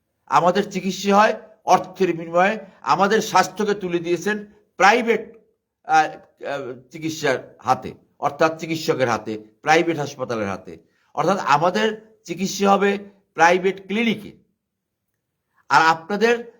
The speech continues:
সরকারি হাসপাতাল যতটুকু আছে, সেখানেও ওই রাজনৈতিক দলের, আহ, রাজনীতিবিদরা, রাজনৈতিক দলেরা চিকিৎসা নেয়।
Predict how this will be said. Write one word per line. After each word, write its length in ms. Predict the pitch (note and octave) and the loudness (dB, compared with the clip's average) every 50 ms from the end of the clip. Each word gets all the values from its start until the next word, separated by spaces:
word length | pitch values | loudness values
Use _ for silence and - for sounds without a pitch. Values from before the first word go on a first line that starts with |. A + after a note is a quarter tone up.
| _ _ | _ _
সরকারি 480 | _ - D3+ D#3+ D#3+ D#3 F#3+ G3+ G#3+ G#3+ | _ 0 2 2 2 2 0 0 4 4
হাসপাতাল 440 | G3 F#3+ F#3 - - G3 G#3+ G#3+ G3 | 4 4 2 0 -6 -6 -6 -4 -2
যতটুকু 540 | D3+ E3 D#3+ D#3+ G3+ G3+ - C#4 B3 C4+ C4 | 0 0 0 0 -2 -6 -8 -6 2 6 6
আছে, 260 | G#3+ F3 F3+ F3+ F3 | 6 6 4 -2 -8
সেখানেও 640 | - - F#3+ F3+ - G#3 A#3+ C4+ C#4+ D4 D4 C#4+ | -8 -8 -8 -6 -2 0 0 2 2 0 2 4
ওই 280 | C4+ B3+ B3 A#3 G#3+ F#3 | 4 4 2 0 -2 -2
রাজনৈতিক 560 | F#3 F#3 F3+ E3 E3+ F#3 E3+ F3+ F3 D3 C#3 | 0 0 0 0 -4 -8 -10 -10 -12 -8 -4
দলের, 420 | E3 D#3+ D#3+ D#3+ D#3+ D#3+ D#3+ - - _ _ _ | -2 0 2 2 0 0 -6 -14 -20 _ _ _
আহ, 240 | - D3 D3+ D3+ D3 | 0 4 4 6 6
রাজনীতিবিদরা, 840 | D3+ D3+ D3+ - - D3+ D3+ D3+ D3+ C#3+ C#3+ C#3+ B2 B2+ D3+ D3 C#3+ | 4 2 0 0 -4 -8 -10 -10 -10 -12 -12 -12 -8 -4 -2 0 0
রাজনৈতিক 520 | C#3+ C#3 C3 B2+ C#3+ C3+ - C#3 B2+ A2 | 0 -2 -2 -6 -8 -10 -10 -12 -6 -2
দলেরা 300 | C3 C3+ C#3 C#3 C#3 C3+ | -2 0 0 0 -2 -4
চিকিৎসা 460 | C3+ - C3 C3+ C3 B2+ - C3+ B2+ | -4 -6 -8 -10 -10 -6 -4 -2 0
নেয়। 180 | B2+ B2+ B2+ | 0 -2 -4